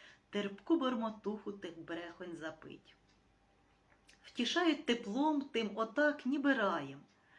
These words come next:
В якійсь промосковській ще ямі сидим і не знаєм, на що і кого обираєм. Щоб далі не йти,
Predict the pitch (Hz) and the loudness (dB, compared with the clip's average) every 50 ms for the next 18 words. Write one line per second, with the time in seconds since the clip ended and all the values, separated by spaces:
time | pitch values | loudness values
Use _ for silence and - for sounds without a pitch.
0 | - - - - - - - - - 156 165 233 247 240 - - 262 269 269 - | -20 -20 -18 -18 -18 -18 -18 -16 -6 0 4 4 4 4 4 4 4 4 4 4
1 | - - - 233 226 233 226 226 - - - 254 247 247 - - - 220 196 - | 0 -4 -2 0 0 0 -2 -4 -4 -2 0 0 0 0 -2 -4 -4 -4 -2 -2
2 | - - 220 214 202 214 233 247 254 226 220 220 - - - 202 196 196 - 240 | -4 -2 -2 -2 0 2 4 4 4 4 2 -2 -4 -4 -2 -2 -2 0 0 0
3 | 294 302 285 277 277 - - - - - - - - - - - 202 202 214 226 | 0 2 2 0 -2 -4 -12 -20 -20 -20 -20 -20 -20 -16 -6 0 2 4 4 4
4 | 226 214 214 202 214 254 302 311 285 254 233 220 220 214 214 208 - - - - | 2 0 2 2 4 6 6 6 4 2 2 2 2 0 0 0 -2 -4 -4 -2
5 | 262 277 311 302 - 226 202 - 202 196 196 208 240 247 - 226 202 196 196 185 | 0 0 0 0 -2 -6 -6 -4 -2 -2 -2 -2 -2 -2 -4 -4 -4 -2 -2 -2
6 | 170 156 151 147 147 147 - - _ _ _ - - - - _ - - - - | -2 -4 -6 -8 -10 -14 -18 -20 _ _ _ -20 -20 -20 -20 _ -10 -6 -2 -2
7 | - - - - 233 254 269 233 226 208 208 208 208 208 - - - 240 247 269 | -2 0 0 2 2 2 2 2 2 2 2 2 0 0 -2 -4 -2 0 0 0
8 | 294 | -2